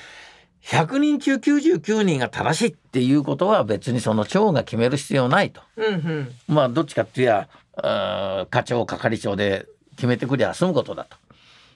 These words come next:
Speaker 1: ところが、四十九対五十一という、要は半々に分かれていて、意見が。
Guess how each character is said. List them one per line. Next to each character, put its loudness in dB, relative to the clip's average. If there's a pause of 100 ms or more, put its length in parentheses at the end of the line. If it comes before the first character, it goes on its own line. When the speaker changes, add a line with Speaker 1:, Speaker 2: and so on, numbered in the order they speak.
(120)
Speaker 1:
と 2
こ 0
ろ 4
が、 0 (800)
四 2
十 2
九 2
対 0
五 0
十 4
一 -4
と -2
い -8
う、 -16 (840)
要 4
は 2
半 2
々 4
に 4
分 4
か 4
れ 2
て -6
い -4
て、 2 (400)
意 2
見 -2
が。 -6